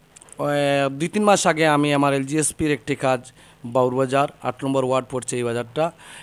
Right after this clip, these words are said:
এই বাজারের পূর্ব পাশে আমি এলজিএসপির কাজ করছি। আর এরপরের, এ, দ্বিতীয়, তৃতীয় কিস্তি কাজটা করছি আমি পশ্চিমিন গ্রামে।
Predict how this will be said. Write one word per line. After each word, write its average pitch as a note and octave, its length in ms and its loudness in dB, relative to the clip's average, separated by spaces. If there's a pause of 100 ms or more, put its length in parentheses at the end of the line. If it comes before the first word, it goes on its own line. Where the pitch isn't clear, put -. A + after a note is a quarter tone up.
এই B2 260 -2
বাজারের B2 460 -2 (520)
পূর্ব D3 280 0
পাশে D#3+ 320 2
আমি A#2+ 340 -2 (160)
এলজিএসপির B2 540 -6
কাজ A#2 260 -6
করছি। C#3+ 400 -8 (580)
আর G#2+ 580 -6 (200)
এরপরের, D#3+ 580 2
এ, D3 280 4 (760)
দ্বিতীয়, D3+ 380 -4
তৃতীয় G3+ 320 0
কিস্তি F3+ 340 -4
কাজটা D3+ 340 -2
করছি C#3+ 280 -4
আমি C3 220 -4
পশ্চিমিন C3+ 480 -2
গ্রামে। A#2+ 360 -4